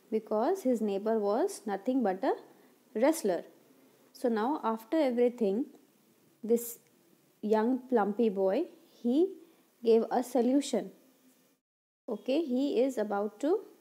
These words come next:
give a solution to the problem that Keshava was facing. Okay, he said that if he is, uh, taking revenge f-, uh, from Keshav-, uh,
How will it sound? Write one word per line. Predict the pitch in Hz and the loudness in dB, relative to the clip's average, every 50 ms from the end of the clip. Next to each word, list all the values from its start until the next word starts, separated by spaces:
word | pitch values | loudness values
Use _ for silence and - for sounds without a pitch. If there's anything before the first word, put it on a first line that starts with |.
| _ _ _ _ _ _ _ _ _ _ _ _ _ _ _ _ _ _ _ _ - _ 254 | _ _ _ _ _ _ _ _ _ _ _ _ _ _ _ _ _ _ _ _ -8 _ 0
give | 214 226 208 202 | 2 2 2 2
a | 233 285 | 0 -4
solution | 269 - 254 240 247 277 262 - - 320 392 453 - - - - _ _ _ _ _ _ _ | -2 -2 -2 0 0 -2 -2 -2 -2 -2 -2 -2 -6 -12 -20 -20 _ _ _ _ _ _ _
to | - 285 | -4 -2
the | 233 311 302 | 0 0 0
problem | 311 262 233 208 202 202 226 233 254 269 240 | 2 2 2 2 2 0 -2 0 0 -2 -2
that | 226 254 269 - - | -2 -4 -6 -6 -2
Keshava | - 202 202 202 - 226 214 208 214 208 | 0 0 0 0 -2 -4 -2 -2 -2 -4
was | 202 220 240 330 466 - - - - _ _ _ _ _ _ _ _ _ _ _ _ _ _ _ _ _ _ _ _ _ _ _ - | -2 -2 -2 -2 -4 -4 -8 -16 -20 _ _ _ _ _ _ _ _ _ _ _ _ _ _ _ _ _ _ _ _ _ _ _ -20
facing. | - - 311 294 285 294 - 185 175 196 196 190 - _ _ _ _ _ _ _ _ _ - | -6 2 4 4 4 4 0 -6 -6 -6 -10 -14 -20 _ _ _ _ _ _ _ _ _ -12
Okay, | - 208 208 - 240 302 381 - - - - _ _ _ _ _ _ _ | -12 -10 -4 -2 -2 -2 -2 -6 -12 -20 -20 _ _ _ _ _ _ _
he | _ 269 262 277 302 | _ -2 0 0 0
said | 294 - - 311 311 311 269 254 | 0 0 0 2 2 2 2 0
that | 302 302 294 - - | 0 -2 -2 -2 -4
if | 285 285 - - | -4 -4 -4 -8
he | - - 302 311 311 311 320 269 - 262 | -6 -2 0 0 2 2 0 2 2 2
is, | 285 277 269 - - - _ _ _ _ - | 0 0 -2 -8 -18 -20 _ _ _ _ -10
uh, | - - 202 196 190 196 196 196 196 - - _ | -4 -2 0 2 2 2 0 -2 -6 -14 -8 _
taking | 262 240 233 240 240 240 | 0 0 0 2 0 2
revenge | 220 220 220 208 226 226 233 240 233 - - - - - | 2 2 2 2 2 2 2 0 -2 -4 -12 -20 -20 -20
f-, | - - _ _ _ _ _ _ _ | -20 -20 _ _ _ _ _ _ _
uh, | - 208 | -10 -10
from | 202 - - 208 202 196 208 208 | -6 -4 -2 0 0 0 -2 -2
Keshav-, | 202 240 240 262 247 - 269 233 - - | 2 2 2 2 2 -2 -4 -4 -2 -2
uh, | 202 196 190 190 | -2 0 0 0